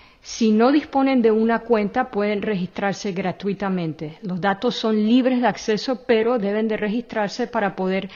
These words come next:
descargar los archivos y utilizar algunas herramientas. Una vez en la página de gesdis, solo tienen que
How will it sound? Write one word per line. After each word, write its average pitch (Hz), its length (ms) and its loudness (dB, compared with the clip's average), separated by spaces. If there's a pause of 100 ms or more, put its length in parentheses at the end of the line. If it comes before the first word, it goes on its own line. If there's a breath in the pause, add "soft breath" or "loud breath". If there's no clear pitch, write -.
(280 loud breath)
descargar 196 720 0
los 220 140 0
archivos 269 600 0
y 226 140 0
utilizar 220 680 -2 (280 loud breath)
algunas 202 460 2
herramientas. 170 880 -4 (480 soft breath)
Una 294 360 6
vez 262 200 4
en 269 80 2
la 208 160 0
página 220 360 2
de 190 140 0
gesdis, 196 720 -6 (260 loud breath)
solo 247 380 2
tienen 254 300 0
que 202 400 -2